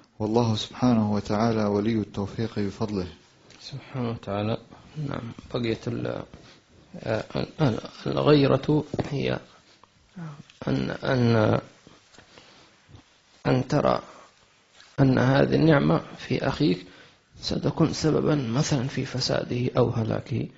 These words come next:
Speaker 2: فهنا تتمنى أن تزول لا استثقالاً عليه وإنما حباً له، فهذا ليس، ليس حسد. ولكن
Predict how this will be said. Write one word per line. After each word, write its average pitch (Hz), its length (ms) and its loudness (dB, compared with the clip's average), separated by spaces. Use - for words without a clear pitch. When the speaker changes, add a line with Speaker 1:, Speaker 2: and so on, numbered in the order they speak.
Speaker 2:
فهنا 147 340 4
تتمنى 165 460 4
أن 151 240 2
تزول 139 440 4
لا 143 420 6
استثقالاً 151 720 2
عليه 147 340 4
وإنما 135 580 2
حباً 151 260 6
له، 110 340 2
فهذا 151 340 4
ليس، 175 320 6
ليس 147 260 8
حسد. 117 380 0
ولكن 151 480 6